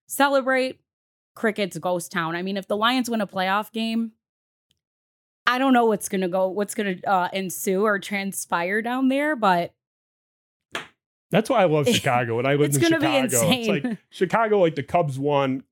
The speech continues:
Speaker 2: I mean, I, we left, like, right when they won the World Series, but we saw one of their playoff runs there before we left. Like, one, you know, reg-, uh, one, like, not clinching game, just a playoff win.
Speaker 1: Mm-hmm.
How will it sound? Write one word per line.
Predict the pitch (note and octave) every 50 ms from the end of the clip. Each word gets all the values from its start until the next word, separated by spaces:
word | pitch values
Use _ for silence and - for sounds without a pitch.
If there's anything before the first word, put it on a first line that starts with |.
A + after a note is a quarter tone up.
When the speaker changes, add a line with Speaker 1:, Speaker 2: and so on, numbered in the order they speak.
| - C3
Speaker 2:
I | C3 C3
mean, | C#3 B2+
I, | B2 C3
we | C#3+ C#3+ D3+ D3+
left, | C#3+ C3+ C3+ C3+ C3 -
like, | B2 G#2
right | G#2+ A#2 C3 C#3 C#3 C#3 C3+ _ -
when | B2+ B2+ B2
they | A#2 A2+ A2+
won | A#2 B2 A#2+ B2 C3+ C#3
the | C3
World | B2 A#2 G#2
Series, | - A#2+ A#2 A2
but | B2 C3+
we | B2+ C3
saw | A#2 - D#3 C3+
one | A#2+ A2 B2+ B2+ B2
of | A#2
their | A2+ G#2+ G#2
playoff | - A#2+ A2 A2 G#2 G#2 G#2+ - - _ _
runs | - A2+ G#2 G#2 G2+ G2 G#2+
there | A2 G#2+ G#2
before | G2 A2 G#2+ - B2+
we | A2 A2 G#2+
left. | A#2 A#2+ A2+ - _ _ _ _ _ _ -
Like, | B2+ B2
one, | A#2 A#2+ C3+ D#3+ E3+ D#3+ D#3 D3+ D3
you | D#3+ C#3
know, | G#2 F#2
reg-, | G#2+ A#2+ C3+ C#3 B2 A2 - B2+ B2+ B2 A2+ - - A2
uh, | A2 G#2+ A2
one, | A2 A2 B2+ D3+ D3+ D3 C3+
like, | B2+ A#2+ A#2 G#2+ G2+ _ _ -
not | C#3 C#3 B2+ A2+ - _
clinching | - - D#3 D3+ D3 - - B2 G#2+
game, | G2+ G2 A2 A2+
just | A#2 A#2+ - - -
a | D#3+ D3+ C#3
playoff | - - B2 A2+ A#2+ B2 B2+ C3+ - -
win. | C#3+ C#3+ C#3+ D#3 D#3+
Speaker 1:
Mm-hmm. | D#3 G#3 G3 F#3 G#3 G3+